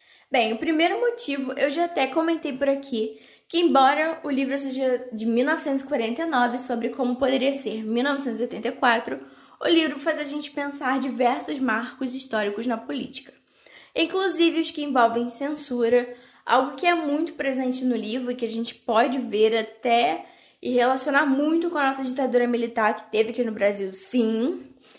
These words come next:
E que, embora algumas pessoas neguem, né, a sua existência e provável que seja alguém que nunca teve uma aula de história, aconteceu sim e foi um período muito obscuro da nossa história.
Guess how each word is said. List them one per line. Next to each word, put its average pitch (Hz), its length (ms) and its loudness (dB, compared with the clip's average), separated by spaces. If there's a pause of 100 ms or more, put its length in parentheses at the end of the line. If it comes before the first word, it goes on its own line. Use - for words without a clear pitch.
(260)
E 269 120 -2
que, 269 120 -4
embora 277 280 6
algumas 427 240 6
pessoas 359 400 0
neguem, 269 580 2
né, 233 220 0
a 247 40 -2
sua 254 140 -4
existência 226 1000 0 (800)
e 214 60 -6
provável 240 440 4
que 254 60 -10
seja 247 300 -4
alguém 240 240 -2
que 269 100 -8
nunca 269 300 -4
teve 302 160 -2
uma 262 160 4
aula 208 140 2
de 185 100 -6
história, 226 560 0
aconteceu 247 760 0
sim 254 500 -8 (220)
e 330 80 -2
foi 330 180 0
um 339 60 2
período 339 320 2
muito 339 400 2
obscuro 294 480 -6
da 277 140 4
nossa 277 200 0
história. 190 560 0